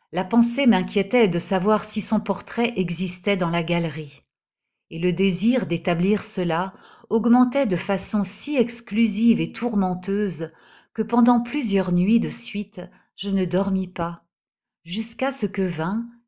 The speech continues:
très inopinément, celle où, un peu malgré moi, je me levai et montai en portant ma lumière qui semblait avoir peur.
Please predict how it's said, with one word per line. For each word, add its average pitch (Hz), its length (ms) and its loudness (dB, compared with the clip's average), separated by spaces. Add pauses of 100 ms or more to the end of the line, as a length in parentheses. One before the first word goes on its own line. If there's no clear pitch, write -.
très 269 260 -4
inopinément, 175 1080 -4 (360)
celle 190 480 -2
où, 175 360 -4
un 170 120 -6
peu 208 240 -2
malgré 165 420 0
moi, 170 400 -4 (360)
je 190 180 -2
me 240 160 6
levai 180 640 0 (340)
et 220 100 0
montai 226 640 4
en 175 100 -2
portant 220 440 2
ma 208 120 6
lumière 180 600 0
qui 156 120 -10
semblait 170 520 -2
avoir 156 360 -6
peur. 147 520 -10